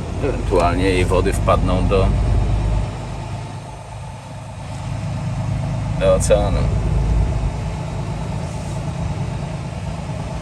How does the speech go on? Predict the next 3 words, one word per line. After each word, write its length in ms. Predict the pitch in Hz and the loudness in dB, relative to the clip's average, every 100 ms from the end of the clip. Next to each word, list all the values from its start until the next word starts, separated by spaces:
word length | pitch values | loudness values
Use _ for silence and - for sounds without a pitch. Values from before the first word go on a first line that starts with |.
| - - - - - | -6 -6 -6 -6 -4
Delikatne 680 | 92 90 87 95 85 - 82 | -4 -2 0 0 0 0 0
pęknięcia. 880 | - - 90 - - 98 90 - 87 - - - - - - - - - - - - - - - - - - - - - - - 95 | 0 0 2 2 2 2 2 4 4 2 0 0 0 0 -2 -4 -6 -6 -8 -8 -6 -6 -6 -6 -6 -6 -6 -6 -4 -4 -4 -4 2
Zamarznięte. 920 | 107 98 85 - - 64 - - | 4 4 0 -2 -6 -4 -4 -4